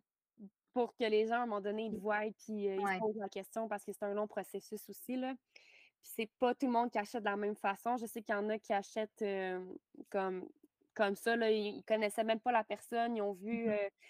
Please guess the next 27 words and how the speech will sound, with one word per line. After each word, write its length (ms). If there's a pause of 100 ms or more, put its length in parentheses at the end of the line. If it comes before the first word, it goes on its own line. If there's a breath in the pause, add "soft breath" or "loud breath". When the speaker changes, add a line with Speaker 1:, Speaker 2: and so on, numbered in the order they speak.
(120)
Speaker 1:
une 180
republication 840
de 100
quelqu'un 380
qu'ils 140
connaissent, 520
que 120 (380)
ça 140
s'est 180
mis 120
dans 140
leur 160
story, 520 (380 loud breath)
qui 100
ont 80
su 300
que 380
telle 220
personne 340
s'était 220
inscrite 320
à 80
ce 120
programme-là, 720
puis 120
là, « 220
Ah, 120